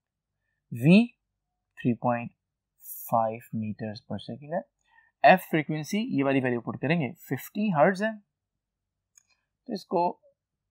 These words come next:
डिवाइड करके आंसर निकाल लेते हैं। ये आंसर आया ज़ीरो पॉइंट ज़ीरो सेवन और वेवलेंथ का यूनिट होता है मीटर्स।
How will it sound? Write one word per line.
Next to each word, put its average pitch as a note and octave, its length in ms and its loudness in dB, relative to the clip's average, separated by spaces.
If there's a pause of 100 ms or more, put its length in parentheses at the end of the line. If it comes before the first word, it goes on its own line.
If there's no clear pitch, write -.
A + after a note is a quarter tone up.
(140)
डिवाइड A#2 380 6
करके D#3 260 2
आंसर F3 240 6
निकाल D#3 300 6
लेते D3+ 240 0
हैं। D3 80 -6 (3250)
ये B2 200 2
आंसर A2+ 320 4
आया A#2 220 6 (840)
ज़ीरो B2+ 340 2
पॉइंट A#2+ 380 4 (540)
ज़ीरो A2+ 360 -2 (460)
सेवन A2 580 0 (520)
और D3 420 12
वेवलेंथ A#2 380 -4
का A#2+ 140 -6
यूनिट A2 360 -2
होता G2+ 300 -8
है A#2 180 -4 (640)
मीटर्स। A2 800 -10